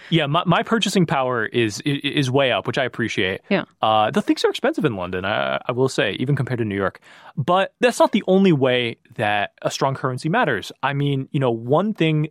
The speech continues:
Speaker 1: that i-, it matters a lot for Europe, right, is that Europe imports a lot of energy, especially from the U S, Middle East, parts of Asia, and oil primarily is priced in, in dollars. So it has a big impact.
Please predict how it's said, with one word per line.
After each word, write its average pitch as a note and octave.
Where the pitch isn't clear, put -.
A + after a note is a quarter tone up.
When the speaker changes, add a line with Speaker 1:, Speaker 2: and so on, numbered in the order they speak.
Speaker 1:
that A#2+
i-, D3+
it -
matters C3+
a A#2
lot A#2+
for G#2
Europe, A#2
right, G2+
is A2+
that A#2+
Europe D3
imports C#3+
a B2+
lot A2+
of F#2+
energy, C3
especially C#3
from A2+
the A2+
U C3+
S, F3+
Middle C3+
East, C#3
parts B2
of -
Asia, C3
and D3+
oil F#3+
primarily A2+
is G#2
priced -
in, G#2+
in A#2+
dollars. D3+
So -
it B2
has C#3
a B2+
big B2
impact. -